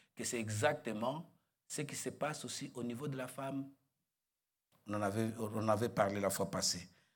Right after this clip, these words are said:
Donc, il y a des réalités qui sont très, très profondes que Dieu a mis, euh, dans sa manière de créer les choses.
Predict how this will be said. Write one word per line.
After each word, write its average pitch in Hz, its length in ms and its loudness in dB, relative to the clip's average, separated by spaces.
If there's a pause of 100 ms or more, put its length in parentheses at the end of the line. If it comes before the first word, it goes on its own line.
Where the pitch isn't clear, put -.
(120)
Donc, 131 240 6
il 123 80 10
y - 20 12
a 175 60 12
des 180 160 12
réalités 139 580 10
qui 120 120 2
sont 151 420 4 (1200)
très, 175 160 6
très 170 180 4
profondes 139 720 4 (580)
que 123 140 4
Dieu 135 440 6 (200)
a 135 400 8
mis, 143 560 4
euh, 117 400 6 (1500)
dans 120 220 10
sa 139 200 10
manière 139 580 8
de 120 300 6 (180)
créer 131 360 10
les 110 100 6
choses. 98 580 4